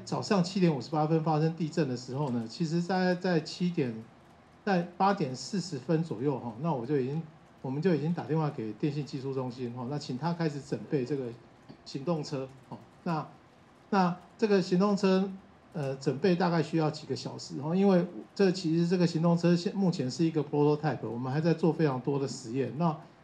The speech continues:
我们就请他在两个小时之内必须把行动车准备好，哦。那同时我们也联络消防署，说就是，呃，告知这个署，消防署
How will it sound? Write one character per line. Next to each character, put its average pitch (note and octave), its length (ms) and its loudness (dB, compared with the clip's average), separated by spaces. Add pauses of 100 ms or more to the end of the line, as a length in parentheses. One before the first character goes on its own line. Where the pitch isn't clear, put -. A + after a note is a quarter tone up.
我 C#3+ 60 -6
们 D3 100 -2
就 F3+ 100 4
请 D3+ 180 -4
他 D#3+ 240 0
在 D3+ 220 2 (180)
两 C3 160 -2
个 D3+ 80 2
小 C#3 180 -2
时 C3+ 160 -8
之 D#3+ 160 -6
内 D#3+ 140 4
必 D#3 140 0
须 D#3+ 80 2
把 B2+ 180 -2
行 - 160 -10
动 D3 140 -2
车 D3 140 2
准 C#3 220 -2
备 C3+ 160 0
好， A2+ 160 -10 (220)
哦。 - 80 -12 (340)
那 A3 120 2
同 G#3 220 8
时 A3 120 4
我 E3 120 8
们 C#3+ 120 2
也 C#3 180 2
联 D3 180 4
络 F3+ 160 6
消 E3+ 200 2
防 C#3+ 200 -2
署， - 180 -8 (300)
说 D3+ 180 2
就 D3+ 240 0
是， C#3 240 0 (440)
呃， A#2+ 180 -4
告 D#3+ 220 2
知 D#3 320 0
这 D#3 120 -4
个 D3 140 0
署， C#3+ 320 -4
消 - 300 -2
防 D3 160 0
署 A#2+ 140 -4